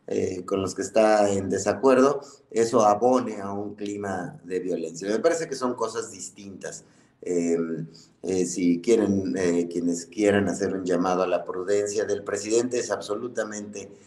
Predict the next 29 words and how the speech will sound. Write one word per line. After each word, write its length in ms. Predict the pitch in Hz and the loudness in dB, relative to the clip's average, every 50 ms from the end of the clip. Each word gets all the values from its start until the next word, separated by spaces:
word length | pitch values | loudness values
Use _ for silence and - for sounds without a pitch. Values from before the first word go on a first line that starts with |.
| - _ _ _ - | -20 _ _ _ -2
válida, 600 | 95 95 110 113 113 123 127 127 123 123 123 - | 2 6 6 8 8 6 6 4 4 2 0 2
pero 200 | 127 113 104 104 | 2 2 2 2
el 200 | 107 107 107 104 | 2 0 -2 0
tema 340 | 139 139 151 160 175 165 160 | 2 4 4 4 2 0 -4
serio 680 | - - 135 131 131 139 131 131 131 117 101 - - - - - _ _ _ | -4 -2 0 2 4 4 4 4 4 2 2 -2 -8 -14 -18 -20 _ _ _
de 260 | - - 113 120 120 | -6 -2 0 2 2
homicidios 800 | 120 113 110 107 101 104 - 135 135 131 123 127 117 104 - 101 | 2 2 0 -2 -4 -4 -4 -2 -2 2 2 2 2 2 0 -2
de, 280 | 101 95 92 90 87 | -4 -2 -2 -4 -6
de 220 | - - 92 92 90 | -8 -4 -4 -4 -2
periodistas 640 | - 101 101 107 107 117 143 - - 165 156 160 | 0 2 2 4 4 4 4 4 2 2 2 2
corre 320 | - 151 151 147 147 139 - | 2 4 6 6 6 6 4
por 160 | 131 120 120 | 4 4 4
otro, 480 | 120 120 120 117 117 107 - - - - - _ _ _ _ | 2 2 2 0 2 0 0 -2 -8 -16 -20 _ _ _ _
por 160 | - 107 104 113 | -2 2 4 4
otro 280 | 110 107 117 113 110 | 4 4 4 2 4
carril 680 | - 98 95 98 101 110 117 123 - - - - - - _ _ _ | 4 4 4 4 4 0 0 -2 -2 -4 -6 -12 -18 -20 _ _ _
y, 300 | - 110 117 127 151 170 | -4 2 4 4 4 4
pues, 200 | - - 110 - | 2 0 -2 0
seguimos, 640 | - 98 90 92 104 104 104 104 101 101 101 - - - _ _ _ _ | 0 -2 -2 0 0 0 0 0 0 -2 -4 -8 -12 -16 _ _ _ _
seguimos 400 | - - 98 101 101 104 101 - | -6 -4 -2 0 0 0 0 0
en 120 | 104 95 92 | -2 -4 -4
una 180 | 92 95 92 | -4 -4 -4
circunstancia 760 | 87 98 90 - - - 87 87 85 - 101 101 101 101 107 101 | -2 -4 -4 -6 -4 -4 -4 -4 -2 -2 -2 -2 0 0 0 0
en 80 | 90 | 2
la, 240 | 87 87 80 85 87 - | 0 0 -2 -4 -8 -12
en 160 | 90 87 85 | -8 -6 -4
la 140 | 82 82 - | -4 -4 -2
que, 100 | 85 90 | -2 -2
insisto, 540 | 90 85 101 107 101 - - 120 113 117 | -2 -2 -2 -6 -6 -2 0 0 0 0